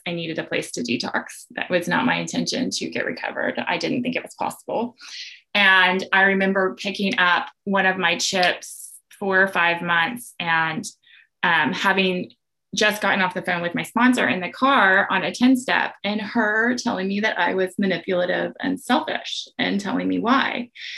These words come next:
And my reaction to her was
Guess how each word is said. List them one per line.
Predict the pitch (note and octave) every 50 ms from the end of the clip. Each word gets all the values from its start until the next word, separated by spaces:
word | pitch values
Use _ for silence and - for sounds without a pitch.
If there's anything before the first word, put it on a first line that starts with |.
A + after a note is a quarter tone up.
| - - - - _ _ _
And | G3+ G3+ F#3+ F#3 F#3 F#3 F#3 F#3 - - -
my | G3+ G3+ G3+ G#3
reaction | G3+ G3+ G#3 G3+ G3 G3 G#3+ B3+ - - - - - - - - - G#3 G3+
to | - G3+ F#3
her | F#3 - - - - - - - - - _ _ _ _ _ _ _ _
was | - G3+ G3 F#3+ F#3 F3+ -